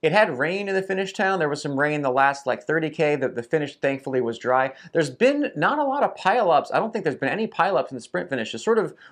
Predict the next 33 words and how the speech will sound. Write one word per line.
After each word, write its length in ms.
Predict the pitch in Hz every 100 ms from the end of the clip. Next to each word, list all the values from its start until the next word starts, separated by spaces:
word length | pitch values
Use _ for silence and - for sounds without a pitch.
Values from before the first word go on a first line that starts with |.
| -
rare 400 | 123 175 165 135
for 120 | 131
there 140 | 123
not 220 | 127 135 131
to 100 | 127
have 200 | 117 -
been, 220 | 135 135
like, 300 | 120 113 - _ 123
a 100 | 120
situation, 1500 | - - - - - - - - 131 127 131 139 139 120 117 - -
uh, 80 | 117
in 160 | 120
the 60 | 120
tour 260 | 117 151 127
this 200 | 113 -
year. 120 | 110
None 160 | 135
at 80 | 143
the 80 | 113
back, 340 | 147 156 151
none 80 | 135
at 100 | 120
the 60 | 104
front. 320 | - 143 139 - -
So 160 | - 131
a 80 | 127
relatively 580 | 185 202 190 156 131
safe 380 | 123 - 160 143
tour 320 | - 131 120
as 120 | 110 107
far 280 | 127 123
as 160 | 120 110
the, 280 | 117 110